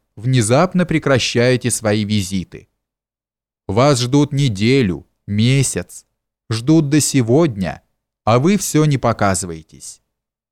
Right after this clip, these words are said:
Вам пишут, вы не отвечаете. Наконец, вы даже не кланяетесь. Вам,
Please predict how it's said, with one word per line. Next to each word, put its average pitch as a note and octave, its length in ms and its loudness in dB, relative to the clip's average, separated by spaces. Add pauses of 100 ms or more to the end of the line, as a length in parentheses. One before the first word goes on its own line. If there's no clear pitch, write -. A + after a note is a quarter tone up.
(140)
Вам A#2 340 2
пишут, D#3 680 0 (220)
вы A2+ 220 2
не B2 120 2
отвечаете. G2+ 880 -2 (840)
Наконец, D3 500 2
вы C3+ 120 2
даже C#3 280 4
не C#3 140 0
кланяетесь. A2+ 1000 -2 (720)
Вам, G#2 640 0